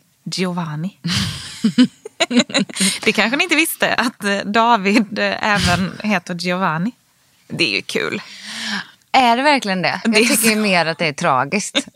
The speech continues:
Speaker 1: <laughs> Ritva och Giovanni. Ja, det är
Speaker 2: Pizzoni.
Speaker 1: fantastiskt.
Speaker 2: Mm, där har vi det.
Speaker 1: Ja.
Speaker 2: På tal om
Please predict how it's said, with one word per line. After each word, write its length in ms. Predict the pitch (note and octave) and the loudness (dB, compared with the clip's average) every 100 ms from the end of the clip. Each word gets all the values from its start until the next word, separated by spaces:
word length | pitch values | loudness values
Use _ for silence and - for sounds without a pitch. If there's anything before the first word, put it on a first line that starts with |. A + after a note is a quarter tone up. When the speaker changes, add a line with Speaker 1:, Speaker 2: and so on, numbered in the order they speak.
| - - | -6 -6
Speaker 1:
<laughs> 280 | - - - | -8 -6 -6
Ritva 520 | C#4+ D#4 _ A#3+ A3 | -4 -6 _ -2 -2
och 160 | G3+ | -2
Giovanni. 840 | G3+ F3 F#3 F#3 F3+ D#3+ E3 F3+ G3 _ | -4 -2 -2 0 -2 -4 -6 -8 -10 _
Ja, 60 | - | 0
det 60 | F#3+ | 0
är 40 | |
Speaker 2:
Pizzoni. 280 | F3 F#3 D#3 D#3 D3 | 2 2 4 0 0
Speaker 1:
fantastiskt. 380 | E3+ - - - | -4 -6 -10 -2
Speaker 2:
Mm, 300 | G#3 A3+ D4+ - A4 - - | 2 2 2 0 -4 -6 -4
där 120 | F#3 G#3 | 0 4
har 200 | F#3+ D#3 | 4 4
vi 60 | |
det. 120 | F3+ A#3 | 0 0
Speaker 1:
Ja. 280 | A3+ G3+ B3 - - - - _ _ | 0 0 -2 -8 -20 -20 -20 _ _
Speaker 2:
På 120 | - | -4
tal 420 | B3 C4 C#4+ C4+ G3 | 0 2 4 4 2
om 460 | - C#4 F#3+ C3+ | 4 4 2 -2